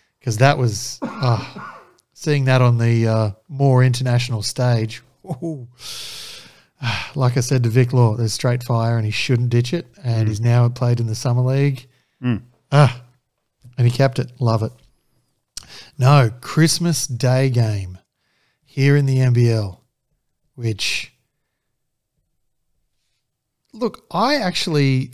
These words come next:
Speaker 1: I really like the idea for a couple of reasons. N B L kind of have, you know, nothing really to lose, um, from this. Obviously, you know, Americans do it with the, with the N B A, but we don't get them here until Boxing Day.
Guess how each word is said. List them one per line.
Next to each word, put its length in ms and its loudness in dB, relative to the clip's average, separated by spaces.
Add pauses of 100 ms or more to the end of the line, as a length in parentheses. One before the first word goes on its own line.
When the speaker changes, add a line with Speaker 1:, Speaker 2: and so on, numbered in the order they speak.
Speaker 1:
I 140 -4
really 400 2
like 280 -2
the 140 -2
idea 520 -6 (1160)
for 160 -8
a 60 -4
couple 240 -4
of 60 0
reasons. 420 -6 (1400)
N 160 -6
B 120 0
L 160 2
kind 300 0
of 80 0
have, 400 0 (220)
you 120 -18
know, 180 -2 (480)
nothing 340 -2
really 280 0
to 120 -8
lose, 460 -4 (420)
um, 480 -6
from 200 -20
this. 380 -6
Obviously, 640 0
you 160 -4
know, 220 -4
Americans 520 -4
do 160 -2
it 40 -4
with 140 -6
the, 200 -8 (680)
with 120 -2
the 100 4
N 100 4
B 140 -2
A, 220 0
but 260 -10
we 180 2
don't 200 2
get 180 -4
them 120 -8
here 340 -2
until 280 -6
Boxing 360 -10
Day. 240 -20